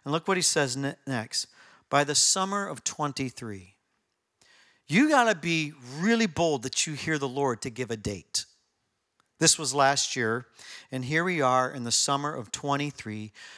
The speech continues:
renovating a second location, and we are gonna be multiplied. Give the Lord some glory.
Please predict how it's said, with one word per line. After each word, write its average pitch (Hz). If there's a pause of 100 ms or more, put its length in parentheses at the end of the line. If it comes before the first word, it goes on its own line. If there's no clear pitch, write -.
(380)
renovating 135
a 131
second 135
location, 131
and 120
we 120
are 113
gonna 113
be 107
multiplied. 92 (720)
Give 139
the 143
Lord 131
some 117
glory. 123